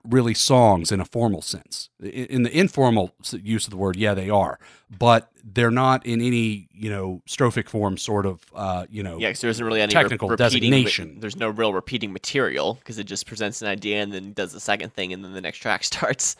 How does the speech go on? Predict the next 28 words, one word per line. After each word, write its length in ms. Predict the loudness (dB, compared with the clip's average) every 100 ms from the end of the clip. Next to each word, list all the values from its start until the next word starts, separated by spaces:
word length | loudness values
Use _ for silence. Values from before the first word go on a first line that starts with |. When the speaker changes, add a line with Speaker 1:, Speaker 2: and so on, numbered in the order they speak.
| _
Speaker 1:
Now, 220 | 6 6
the 180 | 6 6
ideas 600 | 6 4 0 2 2 2 -2
are 560 | 2 4 4 4 2 -4 _ -2
coherent. 580 | 0 0 -2 -2 -4 -8 -18 _ _ _ _ _ _ _
They're 220 | 4 4
fully 360 | 2 0 2 2
formed 480 | 0 2 2 0 -4
within 280 | -4 -2 0
that 200 | 0 -2
minute. 400 | -4 -6 -10 -20 _ _ _ _ _ _
Uh, 280 | 0 2 0
when 180 | 0 2
they 140 | 0
do, 580 | 0 0 2 2 0 -4 _
uh, 200 | -4 -2 -2
sort 240 | 0 0
of 100 | -2
develop 420 | -2 0 2 0
or 140 | 0 0
are 140 | 0
presented 400 | -2 -6 -4 -4
gradually, 640 | -2 0 0 -6 -6 -6 -6
the 180 | -10
pacing 540 | -10 -4 -4 -2 -2 -2
within 220 | -4 -4
the 60 | -4
minute 300 | -4 -6 -10